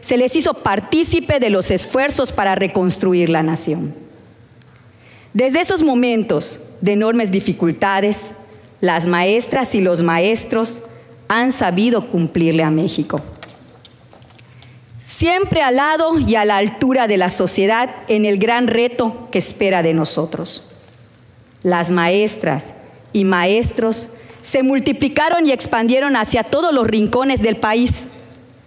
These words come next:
Ser maestro significa invertir los años en uno de los trabajos más nobles que existen, una labor muy sacrificada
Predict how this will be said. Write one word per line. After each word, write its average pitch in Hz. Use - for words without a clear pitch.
Ser 254
maestro 196
significa 269
invertir 302
los 262
años 277
en 262
uno 320
de 254
los 226
trabajos 240
más 262
nobles 240
que -
existen, 175
una 254
labor 220
muy 240
sacrificada 220